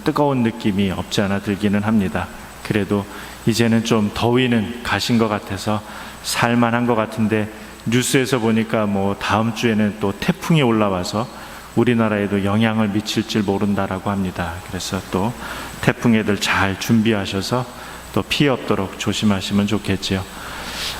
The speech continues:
오늘 복음 말씀 안에서는 우리에게 참으로 중요한 이야기를 예수님께서 하십니다. 그동안에 제자들과 함께 있었던 그런 공생활들에 당신이 죽기 전에,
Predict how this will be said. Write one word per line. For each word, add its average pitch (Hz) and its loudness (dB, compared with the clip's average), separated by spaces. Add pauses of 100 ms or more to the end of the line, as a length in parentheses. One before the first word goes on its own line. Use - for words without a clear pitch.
오늘 143 6
복음 139 2
말씀 123 2
안에서는 113 2 (180)
우리에게 110 4
참으로 135 2
중요한 139 2
이야기를 95 0
예수님께서 101 0
하십니다. 104 0 (640)
그동안에 110 2 (360)
제자들과 117 2
함께 147 0
있었던 120 0 (300)
그런 127 2
공생활들에 127 2 (680)
당신이 139 2 (320)
죽기 - 0
전에, 104 0